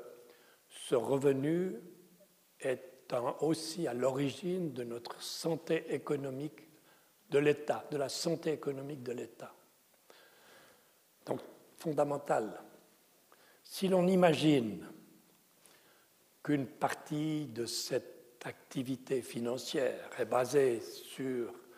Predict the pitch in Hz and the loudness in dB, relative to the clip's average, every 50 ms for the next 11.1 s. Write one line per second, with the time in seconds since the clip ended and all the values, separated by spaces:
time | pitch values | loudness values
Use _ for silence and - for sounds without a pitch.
0 | - - - - - - - - 117 117 123 139 - - - - 127 131 143 131 | -20 -20 -20 -20 -20 -16 -10 -6 -4 0 0 0 0 0 -2 -2 0 0 -2 -2
1 | - - 180 190 190 185 - - 131 127 131 127 127 135 127 - - - 123 127 | 0 2 2 2 2 0 -2 -4 -4 -4 -2 0 0 0 -2 -4 -2 0 2 2
2 | 135 135 120 - - - 120 120 117 123 131 131 135 139 - - - - - - | 2 0 0 -4 -4 -4 -2 0 4 4 6 6 6 4 0 -4 -8 -12 -16 -18
3 | - - - - 165 156 156 - - - 151 147 147 147 147 139 123 - - - | -20 -18 -4 0 2 2 2 2 2 4 4 4 4 2 -2 -2 -4 -10 -16 -20
4 | - - - - - - - - - - - - - _ _ _ _ _ _ _ | -20 -20 -20 -20 -20 -20 -20 -20 -20 -20 -20 -20 -20 _ _ _ _ _ _ _
5 | _ _ _ _ _ - 151 139 139 135 131 131 127 131 131 127 127 135 135 123 | _ _ _ _ _ -8 -6 -6 -4 -4 -4 -2 -2 0 0 0 2 2 0 0
6 | - - - 135 123 120 135 143 135 127 135 131 - - - - 131 123 117 117 | -2 -4 -6 -6 -6 -4 -2 0 2 4 4 2 2 0 -4 -2 -2 0 2 2
7 | 120 117 120 - 131 127 127 127 - - 131 123 - - 117 113 113 110 110 113 | 2 0 0 0 0 0 0 -2 -2 -4 -6 -6 -6 -10 -8 -6 -6 -6 -6 -6
8 | 117 104 110 113 123 143 165 175 175 143 113 - - - - - - - - - | -6 -4 -2 -2 0 0 0 0 -2 -4 -6 -8 -14 -20 -20 -20 -20 -20 -20 -20
9 | - - - - _ _ _ - - _ - _ - 165 139 131 131 120 127 131 | -20 -20 -20 -20 _ _ _ -20 -20 _ -20 _ -8 -6 -4 -2 -2 -2 -2 -2
10 | 117 117 117 117 113 110 113 - - 135 127 120 117 117 113 107 104 113 127 123 | -4 -4 -6 -8 -8 -8 -8 -10 -8 -8 -8 -8 -8 -8 -10 -10 -6 -4 -2 0
11 | 120 - | -2 -2